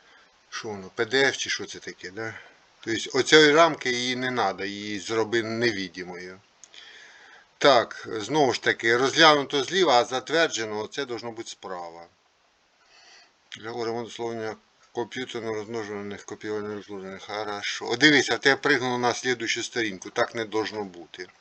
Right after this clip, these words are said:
Дальше. Зміст. А де сторінки? Должні бути сторінки. Сторінок немає. Дальше. От, отформатувати. Ти ж не отформатував.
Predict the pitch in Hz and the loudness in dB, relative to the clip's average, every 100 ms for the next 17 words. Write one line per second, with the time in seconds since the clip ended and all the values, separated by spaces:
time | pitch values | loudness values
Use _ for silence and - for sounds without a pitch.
0 | _ _ - - - - - - _ 107 | _ _ -20 -16 -12 -10 -10 -12 _ 2
1 | 107 95 - 101 123 135 127 98 - - | 2 2 -2 -4 -4 -2 0 -2 -8 2
2 | 131 127 151 - 139 131 123 - 101 90 | 2 8 8 8 -2 0 -2 -8 -12 -12
3 | 90 _ _ _ _ _ _ _ _ 123 | -14 _ _ _ _ _ _ _ _ 0
4 | 117 139 123 117 - 127 123 117 - 87 | 0 0 -2 -4 0 0 0 -4 -10 -14
5 | 78 _ _ - - - - - - 120 | -16 _ _ -16 -14 -14 -16 -10 -4 -2
6 | 123 127 - 120 104 87 87 90 117 117 | -2 -4 -4 -6 -4 -4 -6 -4 2 2
7 | 90 - 92 - 123 123 107 - 151 147 | 2 -2 -4 -6 -4 -2 -2 0 2 4
8 | 147 147 123 101 95 117 113 110 - 127 | 4 2 -4 -2 -2 -2 0 -2 -2 -6
9 | 117 117 - 90 85 80 | -6 -8 -8 -12 -12 -14